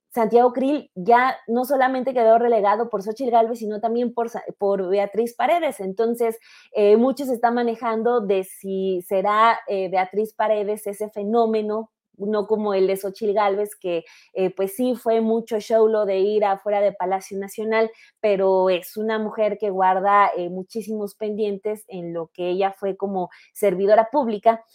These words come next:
Entonces, eh, pues, eh, resulta muy curioso saber cuál va a ser ese desenlace.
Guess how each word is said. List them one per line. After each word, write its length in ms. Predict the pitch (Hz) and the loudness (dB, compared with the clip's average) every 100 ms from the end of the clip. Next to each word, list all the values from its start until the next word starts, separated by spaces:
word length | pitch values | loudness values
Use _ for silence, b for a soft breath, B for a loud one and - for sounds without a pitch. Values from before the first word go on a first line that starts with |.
| b | b
Entonces, 680 | b 247 247 277 294 339 349 - | b 0 2 2 2 0 0 0
eh, 240 | 226 220 | 2 4
pues, 200 | 220 214 | 2 -2
eh, 160 | 254 269 | 0 -2
resulta 440 | - 214 220 285 392 | 0 0 0 -4 0
muy 140 | 415 | 0
curioso 320 | - 320 302 | -2 -4 -4
saber 380 | 285 240 208 240 | -2 0 2 2
cuál 200 | 247 240 | 2 4
va 60 | 226 | 4
a 60 | |
ser 240 | 226 233 226 | 2 0 2
ese 260 | 226 226 | 0 -2
desenlace. 760 | 202 196 175 175 233 339 226 | -6 -8 -8 0 0 0 -4